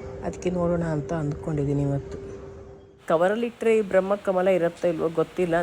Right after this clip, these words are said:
ನೀರಲ್ಲೇ ಇಟ್ಟುಬಿಡ್ತೀನಿ ನೋಡೋಣ. ಒಂದು ಲೋಟದಲ್ಲಿ ನೀರು ಹಾಕ್ಬಿಟ್ಟು ನೀರಲ್ಲಿ ಇಟ್ಬಿಟ್ಟು ಅದನ್ನ ಫ್ರಿಜ್ ಒಳಗಡೆ ಇಟ್ಕೊಳ್ತೀನಿ. ನಾಳೆ ಹೇಗಿರುತ್ತೆ ಅನ್ನೋದನ್ನು ನಾಳೆ ಬೆಳಿಗ್ಗೆ ನಿಮಗೂ ಕೂಡ ತೋರಿಸ್ತೀನಿ. ಮುದುಡ್ಕೊಂಡಿದ್ಯಾ ಅಥವಾ ಇದೇ ರೀತಿ ಇದೆಯಾ ಅಂತ ನೋಡೋಣ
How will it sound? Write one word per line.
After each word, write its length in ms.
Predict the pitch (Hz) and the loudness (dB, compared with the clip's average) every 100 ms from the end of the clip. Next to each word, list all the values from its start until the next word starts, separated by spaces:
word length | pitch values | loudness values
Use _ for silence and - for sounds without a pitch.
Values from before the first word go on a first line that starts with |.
| 160 | 2
ನೀರಲ್ಲೇ 400 | 160 175 165 165 | 2 2 4 2
ಇಟ್ಟುಬಿಡ್ತೀನಿ 540 | 156 143 151 - 143 139 135 | 2 0 -2 -2 0 2 2
ನೋಡೋಣ. 240 | 131 139 139 135 | 2 2 2 2
ಒಂದು 220 | 139 139 135 - 156 | 2 2 0 -2 6
ಲೋಟದಲ್ಲಿ 480 | 170 190 180 160 156 | 8 8 6 6 6
ನೀರು 280 | 147 170 185 | 6 4 4
ಹಾಕ್ಬಿಟ್ಟು 480 | 165 - 147 147 185 160 | 2 2 -2 4 4 6
ನೀರಲ್ಲಿ 340 | 160 185 190 170 | 8 10 10 8
ಇಟ್ಬಿಟ್ಟು 360 | 143 147 151 | 4 2 8
ಅದನ್ನ 300 | 185 139 143 220 - - - - - | 8 8 6 4 0 -14 -16 -16 2
ಫ್ರಿಜ್ 260 | 180 165 160 | 4 8 8
ಒಳಗಡೆ 340 | 139 139 156 | 10 8 8
ಇಟ್ಕೊಳ್ತೀನಿ. 640 | 180 - - 131 - 131 135 143 - - - - 156 | 6 4 4 4 4 2 2 0 -10 -16 -14 4 10
ನಾಳೆ 200 | 156 160 160 | 12 10 10
ಹೇಗಿರುತ್ತೆ 560 | 180 196 190 170 - 147 | 10 10 10 8 8 6
ಅನ್ನೋದನ್ನು 440 | 139 135 139 160 208 - - | 6 6 6 6 4 -4 -2
ನಾಳೆ 200 | 147 147 147 | 6 10 10
ಬೆಳಿಗ್ಗೆ 280 | 139 143 180 | 8 6 8
ನಿಮಗೂ 240 | 185 202 196 | 6 6 6
ಕೂಡ 180 | 185 170 160 147 | 10 10 10 8
ತೋರಿಸ್ತೀನಿ. 560 | 143 147 - 147 147 160 - - - - | 6 6 2 4 6 4 -2 -16 -16 2
ಮುದುಡ್ಕೊಂಡಿದ್ಯಾ 800 | 160 175 185 185 175 160 151 156 151 | 8 8 10 10 10 8 10 10 10
ಅಥವಾ 200 | 147 165 | 10 8
ಇದೇ 260 | 156 143 175 | 10 10 10
ರೀತಿ 260 | 170 160 160 | 10 6 4
ಇದೆಯಾ 240 | 151 147 139 | 6 8 8
ಅಂತ 260 | 135 - 165 180 | 6 4 4 6
ನೋಡೋಣ 300 | 147 135 131 | 6 6 6